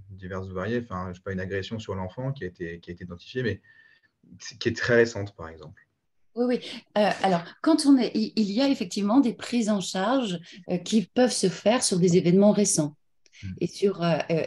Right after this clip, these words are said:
Speaker 2: et effectivement, quand on est dans des prises en charge sur des événements récents, il y a des protocoles, hein, qui existent, euh,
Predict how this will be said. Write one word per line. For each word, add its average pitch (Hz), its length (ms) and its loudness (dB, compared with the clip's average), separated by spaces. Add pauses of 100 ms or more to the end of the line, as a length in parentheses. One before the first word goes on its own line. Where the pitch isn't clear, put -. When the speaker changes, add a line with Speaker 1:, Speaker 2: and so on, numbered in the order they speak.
Speaker 2:
et 165 240 0
effectivement, 180 640 4
quand 240 260 0
on 220 140 6
est 214 100 6
dans 180 120 2
des 175 100 0
prises 202 260 -2
en 208 60 2
charge 196 220 -4
sur 175 120 -6
des 160 140 -4
événements 151 320 -2
récents, 147 220 -2
il 285 80 8
y - 20 6
a 190 40 4
des 175 80 -2
protocoles, 156 440 -6
hein, 196 100 0
qui 175 140 -6
existent, 143 460 -4 (480)
euh, 147 260 -2